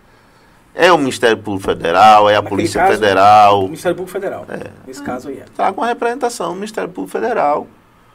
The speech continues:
Speaker 1: e para que o Ministério Público Federal tome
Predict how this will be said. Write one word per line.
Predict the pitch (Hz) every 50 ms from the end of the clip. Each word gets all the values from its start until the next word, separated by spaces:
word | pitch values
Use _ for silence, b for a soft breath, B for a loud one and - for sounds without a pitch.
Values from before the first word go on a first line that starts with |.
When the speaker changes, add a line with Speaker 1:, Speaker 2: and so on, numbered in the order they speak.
| b b b _ _ -
Speaker 1:
e | 180 180 151 139 131 131 131 139 160 202 240 294 294 285 _ _ _ _ _ _ _
para | - 185
que | 170 175
o | 151
Ministério | 131 127 131 139 120 120
Público | - 127 117 - 139
Federal | 139 139 139 135 156
tome | - - 202 208 247 302 339 339 311 247 -